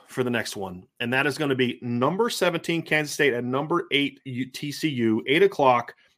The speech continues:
on Fox Sports One. T C U is a three and a half home favorite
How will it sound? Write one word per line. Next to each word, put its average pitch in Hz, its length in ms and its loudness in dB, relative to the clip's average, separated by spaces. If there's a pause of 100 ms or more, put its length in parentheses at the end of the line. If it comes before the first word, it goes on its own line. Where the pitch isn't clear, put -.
on 123 160 -2
Fox 156 360 0
Sports 147 380 -2
One. 123 280 0
T 170 180 -8
C - 180 -8
U 156 80 4
is 127 100 0
a 117 60 0
three 143 360 -4
and 160 60 0
a 143 60 2
half 135 340 2 (200)
home 131 480 0 (400)
favorite 123 580 2